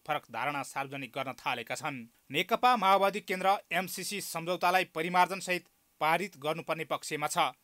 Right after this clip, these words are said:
सत्ता गठबन्धनको प्रमुख साझेदार दल नेकपा माओवादी केन्द्रले पुसको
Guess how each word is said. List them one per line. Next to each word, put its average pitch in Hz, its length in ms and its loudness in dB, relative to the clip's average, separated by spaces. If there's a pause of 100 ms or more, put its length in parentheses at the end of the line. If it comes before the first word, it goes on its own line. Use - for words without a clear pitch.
(260)
सत्ता 160 420 0
गठबन्धनको 160 640 -4
प्रमुख 175 300 -6
साझेदार 156 520 0
दल 151 260 0 (320)
नेकपा 160 360 0 (160)
माओवादी 160 460 2
केन्द्रले 160 460 -2 (340)
पुसको 185 340 -6